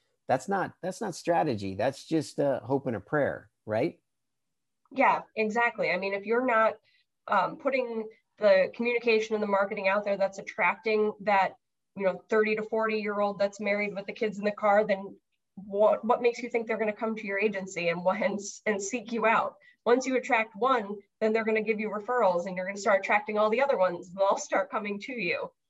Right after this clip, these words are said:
Speaker 2: Um, so it's really about targeted marketing around your ideal client.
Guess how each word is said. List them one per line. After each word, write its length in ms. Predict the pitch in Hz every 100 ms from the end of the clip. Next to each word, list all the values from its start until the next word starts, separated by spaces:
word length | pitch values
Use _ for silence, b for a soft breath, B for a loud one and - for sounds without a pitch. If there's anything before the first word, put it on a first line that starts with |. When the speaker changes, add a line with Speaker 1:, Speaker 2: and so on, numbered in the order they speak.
| _ -
Speaker 2:
Um, 280 | 185 175 175
so 180 | 220
it's 160 | 208 208
really 280 | 220 254 226
about 440 | 202 190 180 175 _ _ _ _ _ _ _ _ _ _ -
targeted 500 | - 220 226 226 208
marketing 640 | 196 190 196 175 170 160
around 340 | 185 175 170 170
your 120 | 175
ideal 280 | 170 170 165
client. 440 | - 160 143 131